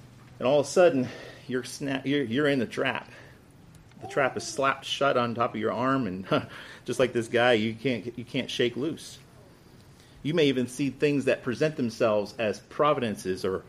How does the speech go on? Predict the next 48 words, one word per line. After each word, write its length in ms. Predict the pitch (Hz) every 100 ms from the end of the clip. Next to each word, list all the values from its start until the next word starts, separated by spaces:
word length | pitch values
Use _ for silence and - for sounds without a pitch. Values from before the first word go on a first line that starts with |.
| -
answers 380 | 151 156 135 113
to 80 | 113
prayer. 360 | - 160 98 107
"Man, 260 | 156 156
it's 120 | 107
great 300 | - 147 147
that 100 | 107
the 60 | 113
Lord 220 | 123 135
gave 160 | 131 139
me 80 | 120
this 180 | 113
job. 520 | 101 131 147 101 120 117 - - - - - - -
Then 140 | 107 107
I, 220 | 110 123 -
I 40 | 113
can 240 | 107 95 - - -
have 180 | 131 117
more 140 | 107
money, 340 | 107 135 147 107
I 40 |
can 120 | 101
have 100 | 104
more 220 | 104 104
affluence, 460 | 120 131 127 120 113
I 40 |
can 200 | 95 92 - - - 113
have 100 | 95
a 40 |
greater 240 | 107 110
retirement." 540 | 95 90 151 147 147 147
And 80 | 113
you 80 |
don't 180 | 151 143
realize 580 | 131 202 123 104 113 110 - - - -
the 80 | 120
world 240 | 160 170
is 120 | 120
serving 380 | - 175 165 143
you 180 | 131 143
up 180 | 175 -
something 680 | - 175 175 117 110 110
that 200 | 110 104 - - -
appeals 420 | - - 147 151
to 120 | - 90
you, 260 | 85 87 - - - - 85 -
and 140 | 95 101
yet 360 | 113 95 -